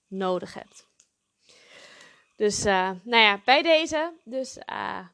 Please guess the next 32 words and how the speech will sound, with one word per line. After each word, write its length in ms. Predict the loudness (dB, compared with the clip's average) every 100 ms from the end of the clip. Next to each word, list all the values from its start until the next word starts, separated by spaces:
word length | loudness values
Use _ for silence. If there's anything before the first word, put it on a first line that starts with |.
| _ _
dat 280 | -4 -2 0
was 180 | -2 -6
hem 120 | -8
weer. 280 | -6 -6 -6
Ik 120 | -12
ga 220 | -12 -14
me 100 | -8
even 200 | -8 -8
omkleden 500 | -12 -12 -6 -4 -6
om 140 | -8 -10
zo 120 | -10
meteen 240 | -6 -4
lekker 240 | -4 -6 -10
te 80 |
gaan 160 | -14 -8
hardlopen. 680 | -6 -6 -8 -12 -12 -18 -16
Want 160 | -20
het 100 | -20
is 60 | -18
echt 240 | -18 -20 _
super 600 | -20 -16 -4 -2 -2 -6
lekker 260 | -8 -6
weer 200 | -6 -6
nog 140 | -10 -10
buiten. 440 | -8 -8 -12 -16
Zeker 560 | -18 -6 0 0 -2 -6
lekker 280 | -8 -8 -8
weer 180 | -8
om 80 | -10
te 100 | -14
gaan 140 | -16 -14
hardlopen. 600 | -14 -12 -14 -14 -16